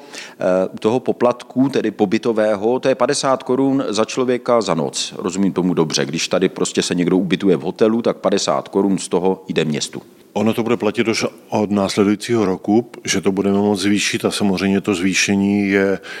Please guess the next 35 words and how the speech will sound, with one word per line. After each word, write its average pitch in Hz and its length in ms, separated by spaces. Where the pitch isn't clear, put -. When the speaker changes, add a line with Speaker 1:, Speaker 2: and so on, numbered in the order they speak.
Speaker 2:
záležitost 98 1200
městské 95 480
vyhlášky, 87 580
která 95 280
musí 92 240
být 98 140
schválena 95 480
zastupitelstvem. 85 920
Takže 87 340
já 92 120
to 98 120
nemůžu 98 280
předjímat 95 560
úplně 95 280
stoprocentně, 98 680
že 87 120
to - 120
tak 87 180
dopadne, 107 540
ale 92 180
ten 98 240
návrh 92 500
od 90 120
nás, 90 320
od 90 100
vedení 90 320
města 87 300
určitě 85 400
půjde, 87 340
abychom 82 340
šli - 180
na 82 80
tu 90 120
maximální 82 560
hodnotu. 78 400